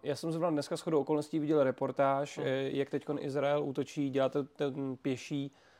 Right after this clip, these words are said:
Speaker 1: ne jako výsadek, ale opravdu masivní útok na
Speaker 2: Jo,
Speaker 1: Gazu.
Speaker 2: jo.
Speaker 1: A tam byla reportáž s jedním asi osmnáctiletým vojákem a oni se ho ptali, jaký je ten jeho život teďko na té frontě. A on říká, "Devadesát devět procent strašná nuda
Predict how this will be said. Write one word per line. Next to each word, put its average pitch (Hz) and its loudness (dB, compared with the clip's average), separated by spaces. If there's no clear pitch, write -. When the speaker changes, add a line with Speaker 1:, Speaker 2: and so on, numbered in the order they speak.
Speaker 1:
ne 131 2
jako 127 0
výsadek, 117 -2
ale 117 2
opravdu 117 0
masivní 123 -4
útok 135 -4
na 127 0
Speaker 2:
Jo, - 4
Speaker 1:
Gazu. 131 4
Speaker 2:
jo. 135 -4
Speaker 1:
A 131 10
tam 139 4
byla 202 6
reportáž 175 2
s - -4
jedním 165 -2
asi - -6
osmnáctiletým 151 0
vojákem 135 2
a 131 8
oni 151 0
se 190 -2
ho 160 -2
ptali, 151 4
jaký 147 2
je 151 4
ten 156 0
jeho 156 -2
život 143 -2
teďko 151 0
na 147 0
té 151 0
frontě. 139 -2
A 156 2
on 160 2
říká, 151 2
"Devadesát 165 2
devět 160 2
procent 160 -4
strašná 160 2
nuda 131 2